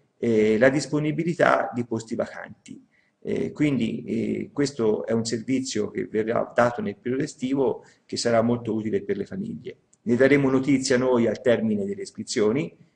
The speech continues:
quindi chi è interessato può benissimo cominciare ad iscriversi. E certo, servirebbero molti soldi per fare di più, perché comunque, eh, noi questi servizi sa-, capiamo che sono utili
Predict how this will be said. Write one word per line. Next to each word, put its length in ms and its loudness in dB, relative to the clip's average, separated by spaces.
quindi 260 -4
chi 140 -6
è 60 0
interessato 680 -2
può 140 -4
benissimo 640 -4
cominciare 600 -6
ad 160 -4
iscriversi. 840 -4
E 800 2
certo, 420 2
servirebbero 600 4
molti 280 -4
soldi 420 0
per 140 -12
fare 240 -2
di 80 -4
più, 240 -2
perché 320 -12
comunque, 600 -2
eh, 680 -8
noi 460 0
questi 240 -8
servizi 380 -6
sa-, 140 -10
capiamo 500 2
che 80 -6
sono 260 -4
utili 380 -6